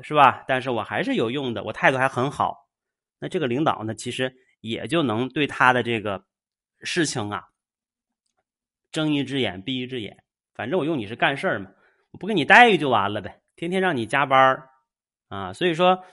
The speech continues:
曹贵人呢，他实际上是用自己的实际行动向华妃证实了我在这方面，是吧？宫斗这方面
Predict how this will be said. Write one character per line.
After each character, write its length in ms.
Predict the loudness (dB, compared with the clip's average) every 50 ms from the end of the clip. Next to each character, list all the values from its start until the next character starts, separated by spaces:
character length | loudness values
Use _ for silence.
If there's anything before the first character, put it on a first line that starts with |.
| _ _
曹 340 | _ -6 2 6 6 6 6
贵 160 | 6 4 4
人 180 | 4 4 4 2
呢， 140 | 0 -2 -2
他 220 | 0 0 0 0
实 180 | 0 -2 -4 -4
际 100 | -2 0
上 160 | 0 -2 -2
是 120 | -2 -4
用 180 | -4 -2 -2 -2
自 180 | -2 -2 -2
己 160 | -2 -2 -6 -8
的 160 | -6 -6 -6
实 220 | -6 -4 -2 2
际 160 | 4 4 4
行 380 | 4 2 -2 -4 -4 -4 -2 0
动 340 | 2 2 2 0 -4 -12 _ _ _ _ _ _ _ _
向 400 | -16 -2 2 4 4 4 4 2
华 240 | 2 2 2 2 2
妃 200 | 2 0 -4 -4
证 280 | -4 -4 -4 -4 -4 -6
实 180 | -6 -8 -8
了 240 | -6 -6 -6 -6 -8 -12 _ _ _ -10
我 180 | -6 -4 0
在 320 | 6 8 8 8 8 6 2 _ _ _ _ _ _ _ _ _ _ _ _ _ _
这 160 | -2 0 0
方 200 | 2 0 0 0
面， 280 | 0 -2 -4 -4 -8
是 80 | -8 -2
吧？ 100 | -2 -2 -2
宫 220 | 0 0 2 2
斗 140 | 4 4 4
这 140 | 4 2 2
方 200 | 2 0 0 0
面 280 | -2 -2 -4 -6 -8